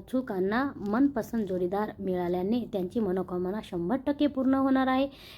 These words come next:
विद्यार्थी अभ्यासावर लक्ष केंद्रित करतील. पुढची रास आहे मकर. हा आठवडा मिश्र फलदायी आहे. वैवाहिक जीवनात सुखद क्षण व्यतीत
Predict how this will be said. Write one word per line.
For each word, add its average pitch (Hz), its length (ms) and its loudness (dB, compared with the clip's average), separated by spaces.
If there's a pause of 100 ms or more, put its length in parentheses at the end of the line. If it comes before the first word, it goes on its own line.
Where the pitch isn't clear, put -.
(120)
विद्यार्थी 214 580 2
अभ्यासावर 208 540 0
लक्ष 202 300 -2
केंद्रित 247 520 0
करतील. 269 340 2 (640)
पुढची 262 400 4
रास 190 280 -2
आहे 196 300 2
मकर. 214 280 2 (580)
हा 339 60 2
आठवडा 240 560 2
मिश्र 254 360 2
फलदायी 196 460 0
आहे. 180 360 -2
वैवाहिक 247 1200 2
जीवनात 208 460 0
सुखद 240 420 -2 (180)
क्षण 247 280 2
व्यतीत 240 380 2